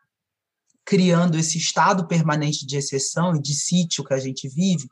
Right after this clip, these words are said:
porque quando a gente diz, né, né, quando o movimento negro vai pra rua e diz, "Parem de nos matar", né, "Vidas negras importam, a cada vinte e três minutos um jovem negro é morto", o que o Estado brasileiro fez foi normalizar um estado de exceção.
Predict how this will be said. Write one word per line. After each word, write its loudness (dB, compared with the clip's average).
porque -4
quando 2
a 4
gente 0
diz, -6
né, -4
né, -6
quando 2
o 4
movimento 0
negro 0
vai 2
pra 2
rua -2
e -4
diz, -6
"Parem 4
de -2
nos -2
matar", -2
né, -2
"Vidas 2
negras 0
importam, 2
a 0
cada 2
vinte -2
e -14
três -2
minutos -4
um -4
jovem -2
negro -4
é -4
morto", 0
o 0
que -2
o 2
Estado 2
brasileiro 0
fez -2
foi -4
normalizar 2
um 2
estado 0
de 0
exceção. -2